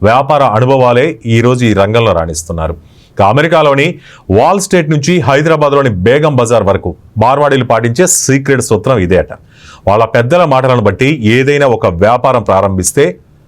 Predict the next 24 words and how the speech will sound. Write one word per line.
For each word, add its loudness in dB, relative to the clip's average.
ఆ -2
దందా 0
హజార్ 2
దిన్ 2
చలే 0
అనే 2
సూత్రంతో -2
మొదలు 2
పెడతారట. -2
ఈ 4
వెయ్యి 2
రోజుల 0
కాన్సెప్ట్ -2
వెనక 0
ఉన్న 0
అసలు 0
ఉద్దేశం -2
ఏంటంటే 0
ఏదైనా 2
ఒక 0
వ్యాపారం 0
ప్రారంభంలో -2
సక్సెస్ -4
కాకపోవచ్చు, -8